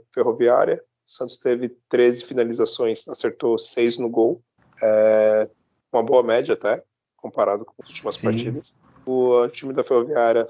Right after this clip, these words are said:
Speaker 1: foram doze finalizações e cinco foram no gol. Dois escanteios pra Ferroviária, três escanteios pro Santos. Doze faltas pro Santos, quatorze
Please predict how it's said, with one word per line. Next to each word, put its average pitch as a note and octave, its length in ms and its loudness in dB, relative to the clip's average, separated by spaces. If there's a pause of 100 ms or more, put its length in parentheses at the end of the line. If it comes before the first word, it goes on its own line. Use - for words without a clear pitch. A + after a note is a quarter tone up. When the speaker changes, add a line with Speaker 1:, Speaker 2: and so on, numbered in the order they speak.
(100)
Speaker 1:
foram A#2 360 -4 (220)
doze B2 400 0
finalizações A2+ 1000 -8 (180)
e B2+ 100 -8
cinco - 320 -8
foram A2+ 260 2
no A#2 100 -4
gol. C3 380 -2 (340)
Dois C3+ 220 2
escanteios A#2 600 0
pra A2+ 400 0
Ferroviária, A2+ 840 0
três A#2+ 300 -4
escanteios - 460 -10
pro - 120 -20
Santos. - 500 -10 (220)
Doze C3+ 300 2
faltas A#2+ 460 -2
pro - 160 -14
Santos, - 480 -8
quatorze - 840 -4